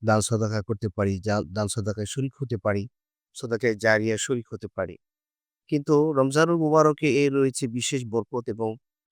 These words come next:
আহ, আল্লাহ তাআলার পক্ষ থেকে বিশেষ রহমত,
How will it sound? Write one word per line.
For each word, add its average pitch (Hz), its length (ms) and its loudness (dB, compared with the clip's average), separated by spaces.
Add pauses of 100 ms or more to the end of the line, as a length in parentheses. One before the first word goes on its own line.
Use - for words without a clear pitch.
(240)
আহ, 98 280 2
আল্লাহ 117 280 -2
তাআলার 113 320 2
পক্ষ - 240 -12
থেকে 120 260 -8
বিশেষ 104 580 -6 (220)
রহমত, 107 380 -2